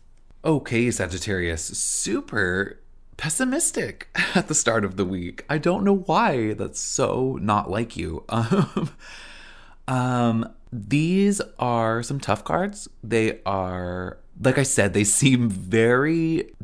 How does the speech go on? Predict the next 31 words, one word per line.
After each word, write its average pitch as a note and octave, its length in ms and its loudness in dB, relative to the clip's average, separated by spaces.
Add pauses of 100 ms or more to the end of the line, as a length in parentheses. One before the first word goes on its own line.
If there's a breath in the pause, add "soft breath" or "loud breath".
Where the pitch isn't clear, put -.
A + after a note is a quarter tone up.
(120)
different A2+ 420 2
than A2 140 2
how G#2 160 0
I F#2+ 80 4
would F2+ 180 0
perceive F#2+ 720 -6 (320)
Sagittarius. F2+ 680 -4
So G#2 380 2
I - 120 2
think G2+ 400 0
that - 520 -2
we G2 220 -2
are G#2 260 0
definitely A2 420 -4
dealing D3+ 320 0
with F#2 140 -6
it - 140 -10
this E2+ 200 -8
week. C#2+ 320 -10
Um, A#2+ 480 -4
but C#3 160 -4
let's G3+ 140 0
start C#4 180 2
with A3 120 -2
thinking. - 320 -6 (1400)
In C3 120 0
thinking, A3 540 0
I B2 80 -4
got A#2+ 240 -2
the A#2 140 -8 (520)
Eight - 380 0